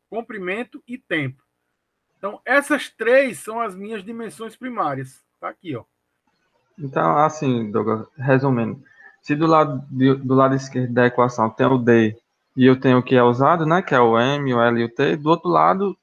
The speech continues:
Speaker 2: no mínimo, tem que ter essas três também, né?
Speaker 1: No mínimo, no mínimo. Pode ter outras, certo? Tem exemplos onde aparecem outras que acabam sumindo depois.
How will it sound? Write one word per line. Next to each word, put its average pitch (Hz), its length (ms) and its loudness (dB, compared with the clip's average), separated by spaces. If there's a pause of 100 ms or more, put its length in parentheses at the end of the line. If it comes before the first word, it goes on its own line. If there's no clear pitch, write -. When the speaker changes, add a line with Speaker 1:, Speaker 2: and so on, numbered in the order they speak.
(160)
Speaker 2:
no 196 160 2
mínimo, 196 320 4
tem 196 200 -2
que 196 60 -20
ter 190 100 0
essas 185 300 -2
três 180 260 0
também, 135 380 2
né? 147 160 -6 (1500)
Speaker 1:
No 165 180 -8
mínimo, 147 480 -8 (260)
no 135 140 -12
mínimo. 135 240 -10
Pode 208 240 -2
ter 269 180 4
outras, 156 720 0 (360)
certo? 165 240 -10
Tem 185 120 -8
exemplos 180 500 -8
onde 185 200 -6
aparecem 190 480 -2
outras 202 300 -4
que 233 100 -6
acabam 220 320 -8
sumindo 220 460 -14
depois. 160 520 -4